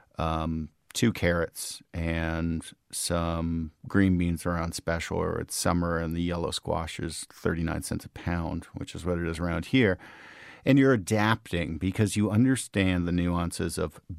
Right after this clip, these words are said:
building a meal through this building block technique method. And that's where really the value comes in on. It's also from cross-utility of leftovers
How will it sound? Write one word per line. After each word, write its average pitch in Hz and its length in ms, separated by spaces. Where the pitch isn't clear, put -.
building 92 580
a 80 80
meal 85 440
through 90 340
this 80 220
building 82 500
block 80 400
technique 82 580
method. - 460
And 113 220
that's 147 360
where 214 80
really 127 280
the 90 120
value 82 460
comes 85 320
in 82 160
on. - 320
It's 95 180
also 190 340
from 98 440
cross-utility 95 1160
of 78 240
leftovers 123 1040